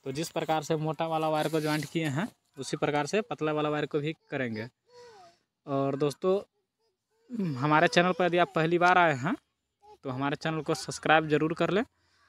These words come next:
मेरे चैनल पर इसी प्रकार के वीडियो लाता रहता हूँ, मोटर, पंखा, मिक्सचर, ग्राइंडर,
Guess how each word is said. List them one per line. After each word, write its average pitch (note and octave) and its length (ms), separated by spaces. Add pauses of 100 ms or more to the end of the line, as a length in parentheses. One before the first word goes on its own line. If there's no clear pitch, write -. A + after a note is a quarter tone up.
(200)
मेरे D#3 300
चैनल F3 240
पर E3+ 140
इसी F3 240
प्रकार D#3+ 360
के D#3 140
वीडियो D3+ 400 (1900)
लाता D#3+ 320
रहता D3 240
हूँ, F3 180 (520)
मोटर, D3+ 400 (120)
पंखा, D3 400
मिक्सचर, D#3 460
ग्राइंडर, D#3 520